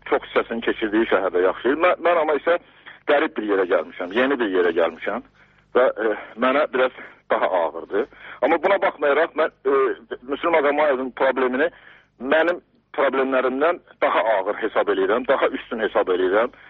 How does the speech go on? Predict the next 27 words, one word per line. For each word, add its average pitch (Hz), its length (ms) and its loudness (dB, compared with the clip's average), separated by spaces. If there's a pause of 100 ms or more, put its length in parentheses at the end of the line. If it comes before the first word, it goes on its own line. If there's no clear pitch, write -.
(180)
və 143 160 2
bizi 156 220 0
indi 151 180 -4
dinləyən, 147 400 2
Azərbaycanda 135 640 0 (160)
dinləyən, 135 480 2 (280)
e, 110 340 0 (460)
vicdanı 143 500 2
olan 135 220 2
adamları 113 480 0 (680)
dəvət - 340 2
eləyirəm 349 340 -2
ki, - 140 -6
bu 320 120 0
məsələ 135 360 2
ilə 127 140 0
bağlı 123 360 2 (200)
rəy - 280 2
söyləsinlər, 95 640 -4
susmasınlar. 98 640 -4
Çünki - 320 -6
ən - 220 0
pis - 240 -10
şey 349 180 2 (500)
susmaqdır. - 600 -2 (460)
Və, 147 120 4
e, 120 300 -2